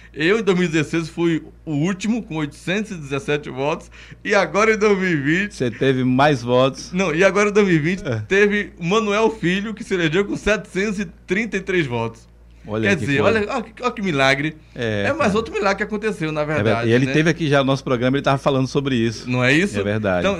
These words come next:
Speaker 1: aconteceu em dois mil e dezesseis comigo, e agora aconteceu
Speaker 2: Dois mil e vinte,
Speaker 1: com o vereador
Speaker 2: Manuel Filho.
Speaker 1: Manuel Filho, né? Que é um grande irmãozão também,
Speaker 2: É,
Speaker 1: que eu conheço
Speaker 2: grande
Speaker 1: também.
Speaker 2: amigo.
Speaker 1: Um grande amigo também seu, que eu sei, que eu sei. Então,
Speaker 2: Meu irmão.
Speaker 1: foi, seu irmão, seu irmão,
Speaker 2: <laughs> É,
Speaker 1: seu
Speaker 2: nosso
Speaker 1: irmãozinho,
Speaker 2: irmão.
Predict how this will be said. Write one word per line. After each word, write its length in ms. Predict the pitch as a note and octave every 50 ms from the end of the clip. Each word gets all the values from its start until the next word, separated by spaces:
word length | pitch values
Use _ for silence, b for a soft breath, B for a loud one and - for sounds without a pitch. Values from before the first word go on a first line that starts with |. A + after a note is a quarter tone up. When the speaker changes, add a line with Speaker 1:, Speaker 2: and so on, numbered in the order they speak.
| E3 - E3+
Speaker 1:
aconteceu 580 | F3+ F3+ F3+ A3+ A3+ - G3 F#3+ - - A#3+ C#4
em 40 | A#3+
dois 100 | A#3 A3+
mil 80 | A3+ A3
e 40 | G#3
dezesseis 300 | G3 F#3 F#3 F#3 F3+ D#3
comigo, 560 | - E3 C#3+ C#3+ C#3+ D3+ E3 F3+ A3 C4+ D4 - - b b b b b b b b b
e 140 | C3 D3+ E3+
agora 300 | E3+ C#3+ C3+ D#3+ F3+ F3+
aconteceu 220 | F3+ - A#2 A2+
Speaker 2:
Dois 120 | G#2 G#2
mil 120 | - B2+ A#2+
e 20 |
vinte, 260 | G#2+ G2 A2+ A2+ - -
Speaker 1:
com 40 | D3+
o 20 |
vereador 400 | C#3 D#3 D#3 - D3 - D3+ D#3+
Speaker 2:
Manuel 40 | D#3+
Filho. 160 | E3 E3 D#3+ D3+
Speaker 1:
Manuel 140 | D3+ E3 F#3
Filho, 360 | - - C#3+ D3 E3 E3+ C#3
né? 140 | C#3+ D3+ D#3
Que 120 | D3+ -
é 40 | C#3 A#2+
um 120 | A#2+ A#2
grande 240 | A2+ C3 C#3 C#3 C#3
irmãozão 380 | C#3 C3+ C3 B2+ A2+ B2+ B2+
também, 360 | B2+ B2+ A2+ A2 A#2 B2 B2+ A#2 -
Speaker 2:
É, 320 | G#2 G2 F#2 F2+ F2+ F2+ F2+
Speaker 1:
que 40 | C3
eu 80 | C#3+
conheço 340 | C#3+ - D#3 C3+ C3+ C#3 -
Speaker 2:
grande 60 | G#2+ A2 -
Speaker 1:
também. 220 | A#2 A2+ A#2+ B2+ C3+
Speaker 2:
amigo. 140 | C#3+ C#3+ C#3 - -
Speaker 1:
Um 60 | A#2
grande 240 | A2+ C3+ D3+ C#3+ C#3
amigo 240 | B2+ B2 C3 B2+ B2
também 240 | - A#2+ A2+ A#2 A#2
seu, 240 | A2+ - A#2+ A#2
que 100 | A#2 A#2
eu 40 | B2
sei, 160 | A#2 - A2+
que 180 | G#2 - - B2+
eu 80 | B2 A2+
sei. 320 | - - A#2+ B2+ C#3 C#3 B B B B B B
Então, 200 | D#3 D3 A2 A#2+
Speaker 2:
Meu 80 | B2+
irmão. 340 | A2 G#2 G2 G2+ G#2 G#2+ F#2+ D#2+ -
Speaker 1:
foi, 200 | - F#3+ G3+ - - -
seu 180 | - - F3 F#3+
irmão, 260 | F3+ D#3+ E3+ G3 F#3
seu 120 | D#3 C3+ -
irmão, 140 | G3+ F3+ F3+ C3+
Speaker 2:
<laughs> 0 |
É, 140 | A2+ A2 -
Speaker 1:
seu 100 | G3+ G3+
Speaker 2:
nosso 120 | F#3+ - - E3+ D#3
Speaker 1:
irmãozinho, 180 | B2 A2 - -
Speaker 2:
irmão. 180 | G#2+ G#2+ G#2+